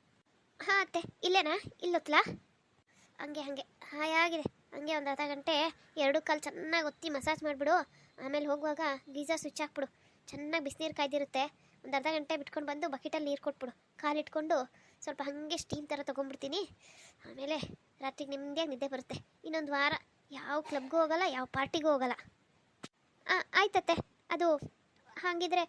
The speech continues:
ಆ, ಒಂದ್ ಅರ್ಧ ಗಂಟೆ ಅಡುಗೆ ಮನೇಲಿ ಕೆಲಸ ಇದೆ, ಹೋಗ್ಬಿಟ್ಟು ಬಂದ್ಬಿಡ್ಲಾ? ಅನ್ನಕ್ಕೆ ಇಟ್ಬಿಟ್ಟು ಬೇಳೆ ಬೇಯಕ್ಕೆ ಇಟ್ಬಿಟ್ಟು ಬಂದ್ಬಿಡ್ತೀನಿ. ಅಯ್ಯೋ, ನೀನ್ ಆಮೇಲೆ ಅಡುಗೆ ಮಾಡುವಂತೆ ತಗೊಳೆ, ಫಸ್ಟ್ ಕಾಲ್ ಒತ್ತು. ಇಲ್ಲಿ ಕಾಲ್ ನೋವು ನನಗಿದ್ರು ನೀನ್ ಹೋಗಿ ಅಡುಗೆ ಮಾಡ್ಬೇಕಾ?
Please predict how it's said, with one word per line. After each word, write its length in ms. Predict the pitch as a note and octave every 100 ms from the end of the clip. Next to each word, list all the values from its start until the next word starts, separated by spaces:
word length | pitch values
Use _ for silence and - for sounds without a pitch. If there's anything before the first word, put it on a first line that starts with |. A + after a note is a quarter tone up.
| - - -
ಆ, 80 | - D#4 D#4 D4+ _ -
ಒಂದ್ 140 | F4+ E4+
ಅರ್ಧ 180 | E4 F#4
ಗಂಟೆ 220 | F#4 E4+
ಅಡುಗೆ 220 | F4 D#4 F#4
ಮನೇಲಿ 220 | F#4+ F4
ಕೆಲಸ 240 | D#4 D4 F4+
ಇದೆ, 80 | D#4
ಹೋಗ್ಬಿಟ್ಟು 260 | D#4 D#4+
ಬಂದ್ಬಿಡ್ಲಾ? 280 | D#4 D4 D#4 - _ - D4
ಅನ್ನಕ್ಕೆ 260 | D#4 F#4
ಇಟ್ಬಿಟ್ಟು 260 | F4+ D#4 E4
ಬೇಳೆ 220 | D4+ D#4+
ಬೇಯಕ್ಕೆ 240 | D#4+ D#4+
ಇಟ್ಬಿಟ್ಟು 220 | D#4 D4+ D4+
ಬಂದ್ಬಿಡ್ತೀನಿ. 380 | C#4+ D#4 D4 A4 - _ _ _ _ _ _ _ _ _ _ _
ಅಯ್ಯೋ, 260 | C#4 F4 F4+ F4 F#4 G4 - -
ನೀನ್ 140 | F#4
ಆಮೇಲೆ 260 | E4+ G#4 G4
ಅಡುಗೆ 220 | D#4 F#4+
ಮಾಡುವಂತೆ 540 | E4 D#4 F4+ E4+ D#4+
ತಗೊಳೆ, 500 | D#4+ D4+ E4+ D4+ D#4 E4+ - _
ಫಸ್ಟ್ 240 | - -
ಕಾಲ್ 260 | - E4 F4+
ಒತ್ತು. 200 | E4 F4+
ಇಲ್ಲಿ 300 | C4+ - D#4+
ಕಾಲ್ 260 | - E4+ F#4+
ನೋವು 120 | F#4
ನನಗಿದ್ರು 420 | E4+ D#4+ D4+ F#4+
ನೀನ್ 160 | F#4 D#4
ಹೋಗಿ 140 | D4+
ಅಡುಗೆ 180 | C#4 E4+
ಮಾಡ್ಬೇಕಾ? 580 | F4 C#4 - C4 D4+